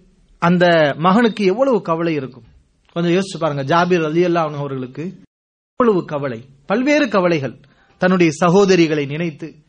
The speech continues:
தந்தை விட்டு சென்றிருக்கக்கூடிய கடனை நினைத்து, அதையெல்லாம் விட மேலாக தந்தையை இழந்து விட்டோமே என்ற ஒரு கவலை ஒரு மகனுக்கு எப்படி மிகைத்திருக்கும்?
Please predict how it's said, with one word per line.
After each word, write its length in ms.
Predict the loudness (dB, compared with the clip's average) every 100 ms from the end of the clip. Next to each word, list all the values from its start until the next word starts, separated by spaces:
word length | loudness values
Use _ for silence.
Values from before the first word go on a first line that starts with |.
| _ _
தந்தை 360 | -4 0 0 -2
விட்டு 200 | -6 -10
சென்றிருக்கக்கூடிய 880 | -10 -10 -10 -10 -10 -8 -6 -6
கடனை 400 | -4 -2 0 -2
நினைத்து, 520 | -4 -6 -10 -8 -10 -10 _ _
அதையெல்லாம் 640 | -4 0 2 2 2 0 0
விட 180 | 0 0
மேலாக 680 | 2 2 2 2 0 0 -6 _ _ _ _ _ _ _ _
தந்தையை 760 | -6 -4 0 2 4 2 -4 _ _ _ _
இழந்து 460 | -2 0 0 0 -2
விட்டோமே 540 | -2 -4 -4 -8 -10 _ _ _ _ _
என்ற 320 | -4 -2 -2
ஒரு 180 | -4 -6
கவலை 600 | -6 -6 -4 -6 -8 -18 _ _ -10
ஒரு 160 | -8
மகனுக்கு 460 | -6 -4 -6 -4 -6
எப்படி 260 | -6 -6 -6
மிகைத்திருக்கும்? 640 | -2 -2 -4 -12 -12 -20